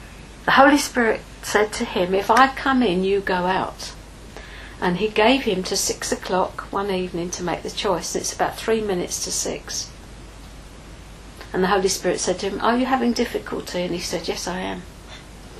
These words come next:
"Would you like some help?" "Yes, please."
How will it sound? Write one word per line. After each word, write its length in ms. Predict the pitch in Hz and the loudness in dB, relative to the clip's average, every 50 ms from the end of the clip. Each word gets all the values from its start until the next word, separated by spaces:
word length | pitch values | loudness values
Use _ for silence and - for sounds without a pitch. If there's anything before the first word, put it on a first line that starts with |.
| - - - - - - - - - - - - - - - - - - - - - | -16 -16 -16 -16 -16 -16 -16 -18 -18 -18 -18 -18 -18 -18 -18 -18 -14 -14 -12 -10 -4
"Would 200 | - 208 226 226 | -2 -2 0 0
you 80 | 226 233 | 0 2
like 220 | 233 233 226 - | 4 4 4 2
some 180 | - - 254 220 | 2 -2 -4 -4
help?" 280 | - 220 196 190 - - | -2 -2 -2 -2 -2 -2
"Yes, 200 | 196 190 - - | -2 -4 -4 -6
please." 480 | - - 190 185 - - - - - | -6 -6 -6 -6 -6 -8 -10 -12 -12